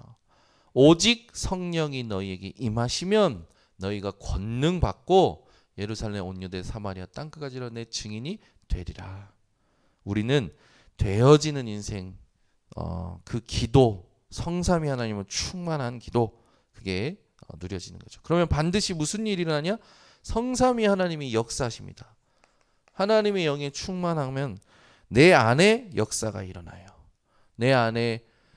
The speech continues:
어, 내 생각을 이기게 되고요. 내 연약함을 이기게 되고요.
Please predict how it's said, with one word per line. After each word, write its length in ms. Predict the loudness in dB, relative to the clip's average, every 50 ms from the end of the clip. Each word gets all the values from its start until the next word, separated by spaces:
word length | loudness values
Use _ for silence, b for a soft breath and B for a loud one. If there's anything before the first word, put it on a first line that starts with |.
| _ _ -2
어, 160 | 0 0 2
내 180 | 2 2 2 4
생각을 640 | 4 4 4 4 4 4 6 4 6 4 2 0
이기게 340 | -2 -4 -8 -10 -8 -8 -6
되고요. 540 | -4 -4 -6 -4 -4 -6 -6 -6 -8 -12 -14 -10
내 360 | -4 -2 0 0 0 0 0
연약함을 640 | 2 2 4 4 4 4 2 2 2 0 2 2 0 -2
이기게 420 | -4 -6 -8 -8 -8 -8 -8 -10
되고요. 240 | -10 -12 -12 -12